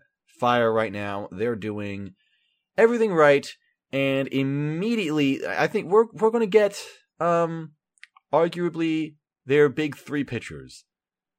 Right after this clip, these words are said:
uh, today. We've got Nestor Cortez on the mound.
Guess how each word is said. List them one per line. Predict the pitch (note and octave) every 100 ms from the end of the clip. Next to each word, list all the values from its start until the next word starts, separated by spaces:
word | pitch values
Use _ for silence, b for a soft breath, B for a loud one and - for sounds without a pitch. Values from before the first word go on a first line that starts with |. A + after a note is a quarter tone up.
| _ _ _ -
uh, | D#2+ D2 C#2+ C#2+
today. | F2 D#2 C#2 B1+
We've | F2 B2 C3
got | C3 B2+ A#2+ A#2 -
Nestor | G#2+ D3+ E3 - D#3+
Cortez | - C#3+ - G#2+ G2 F#2+ F2+ - _ _ _
on | G2 G2
the |
mound. | F#2 F#2+ F#2 F2+ F2